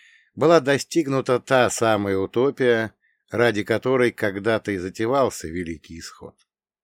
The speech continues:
Но в самом сердце этого рая, в личных покоях лидера, царила тихая личная осень. Сам Артамонов, некогда могущественный и решительный,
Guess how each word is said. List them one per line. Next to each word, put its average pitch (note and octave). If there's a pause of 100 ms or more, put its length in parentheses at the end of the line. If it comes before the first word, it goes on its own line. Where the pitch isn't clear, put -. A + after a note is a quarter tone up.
(1700)
Но D3+
в -
самом E3
сердце C#3+
этого A2+
рая, A#2+
в D#2
личных A#2
покоях A2
лидера, F#2 (500)
царила B2+
тихая B2
личная F#2+
осень. - (1300)
Сам D3+
Артамонов, B2+
некогда G#2+
могущественный G2 (300)
и C3
решительный, G2